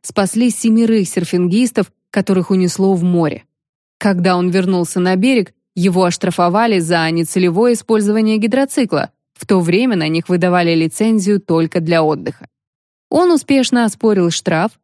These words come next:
и начал лоббировать изменение закона. Брайан доказывал политикам, что гидроциклы могут сделать спасение на водах безопаснее. В закон внесли поправки, и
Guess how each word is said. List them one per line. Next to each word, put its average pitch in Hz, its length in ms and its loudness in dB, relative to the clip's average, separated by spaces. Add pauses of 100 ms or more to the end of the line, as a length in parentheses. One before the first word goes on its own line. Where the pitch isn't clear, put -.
и 226 120 2
начал 233 360 2
лоббировать 190 640 0
изменение 170 580 0
закона. 196 560 -2 (480)
Брайан 196 500 0
доказывал 180 580 0
политикам, 190 720 0 (160)
что - 240 -4
гидроциклы 185 800 0
могут 190 340 0
сделать 180 440 0
спасение 180 580 0
на 165 140 0
водах 180 340 0
безопаснее. 180 840 -2 (1120)
В 175 80 -6
закон 269 480 0
внесли 196 400 0
поправки, 165 720 -2 (240)
и 226 260 2